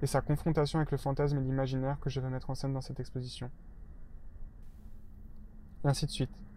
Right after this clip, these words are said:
L'exposition aura un début mais aucune fin. L'exposition s'appelle Ici on écoute le silence et puis le vent. Le silence c'est l'expérience, l'informulable. Le vent c'est une nappe que l'on choisit d'écouter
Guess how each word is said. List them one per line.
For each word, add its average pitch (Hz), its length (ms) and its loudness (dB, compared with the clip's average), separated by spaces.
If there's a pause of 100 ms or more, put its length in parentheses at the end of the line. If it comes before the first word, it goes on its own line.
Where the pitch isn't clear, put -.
(260)
L'exposition 143 540 6
aura 147 140 8
un 139 60 6
début 139 260 6
mais 135 100 4
aucune 127 280 2
fin. 127 180 -2 (2250)
L'exposition 151 500 4
s'appelle 135 420 2 (100)
Ici 147 240 2
on 175 120 6
écoute 151 220 2
le 143 80 4
silence 151 340 2
et 139 60 4
puis 147 140 0
le 139 80 6
vent. 127 180 0 (800)
Le 139 80 4
silence 156 320 6
c'est 143 80 2
l'expérience, 131 600 2 (300)
l'informulable. 139 640 6 (960)
Le 139 80 8
vent 156 180 8
c'est 147 140 2
une 139 160 4
nappe 131 180 2 (100)
que 139 60 0
l'on 135 100 2
choisit 139 300 2
d'écouter 143 460 0